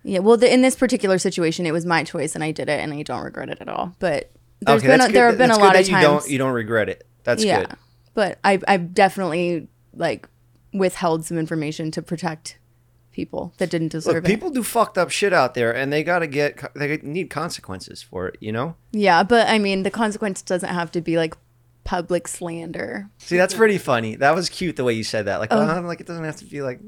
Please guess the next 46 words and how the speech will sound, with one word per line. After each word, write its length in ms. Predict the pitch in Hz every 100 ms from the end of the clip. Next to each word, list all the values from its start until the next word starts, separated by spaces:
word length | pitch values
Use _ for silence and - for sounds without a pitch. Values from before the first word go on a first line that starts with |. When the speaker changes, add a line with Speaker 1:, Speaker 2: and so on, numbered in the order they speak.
| 147
Speaker 2:
public 300 | 139 131 123
slander." 560 | - 135 131 127 123 127
Speaker 1:
Well, 160 | 285 269
it 80 | 254
doesn't 260 | 262 254
have 240 | 214 214 220
to 100 | 240
be. 120 | 202
In 120 | 208 226
this, 220 | 226 -
in 180 | 233 233
this 120 | 226
case, 240 | 240 214
it 80 | -
was, 140 | 185
like, 180 | 180 165
really 220 | 185 175
valuable, 680 | 170 147 135 175 214 240 269 254
but 400 | 208 190 160 - - - -
Speaker 2:
Yeah. 520 | 135 139 113 87 - - - - -
Speaker 1:
like, 80 | 226
Speaker 2:
Yeah. 80 | 233
Speaker 1:
for 120 | 240
just, 160 | 226 214
like, 100 | 220
an 160 | 214 202
average 500 | 185 180 196 185 -
Joe, 260 | 170 165 160
it 60 |
wouldn't 320 | 151 151 151 180
be. 380 | 165 151 226 - -
Like, 200 | 196 190 _ _ -
Speaker 2:
Some 240 | - 208
people 260 | 208 214 220
deserve 440 | 147 123 156 127
public 280 | 131 143 131
slander, 420 | - 147 196 120
though, 220 | 101 95
if 80 | 113
things 220 | 165 160
are 40 | 180
going 260 | 175 151
too 260 | - - 156
good 280 | 120 131 -
for 140 | 113
them, 300 | 101 85 -